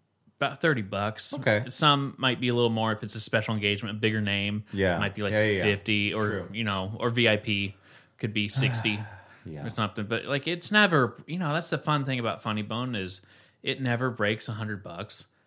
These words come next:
Speaker 2: Yeah.
Speaker 1: You know, but
Speaker 2: After your two drink minimum,
Speaker 1: after you
Speaker 2: usually
Speaker 1: drink,
Speaker 2: even.
Speaker 1: then it's like,
Speaker 2: Yeah.
Speaker 1: ah, shit. You know, like
Speaker 2: Well, yes. Um,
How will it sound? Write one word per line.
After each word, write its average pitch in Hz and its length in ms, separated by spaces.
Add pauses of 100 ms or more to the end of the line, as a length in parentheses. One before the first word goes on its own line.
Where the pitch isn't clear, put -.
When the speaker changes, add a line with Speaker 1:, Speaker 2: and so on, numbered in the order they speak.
(100)
Speaker 2:
Yeah. 92 140
Speaker 1:
You 107 80
know, 104 320 (260)
but 110 300
Speaker 2:
After 110 240
your 92 140
two 110 160
drink 90 260
minimum, 90 400
Speaker 1:
after 127 340
you 117 120
Speaker 2:
usually 110 160
Speaker 1:
drink, 123 240
Speaker 2:
even. 95 140
Speaker 1:
then 120 120
it's 107 160
like, 95 180
Speaker 2:
Yeah. 95 260
Speaker 1:
ah, - 20
shit. - 260
You 196 220
know, 156 120
like 120 300
Speaker 2:
Well, 190 460 (320)
yes. 104 640 (240)
Um, 95 720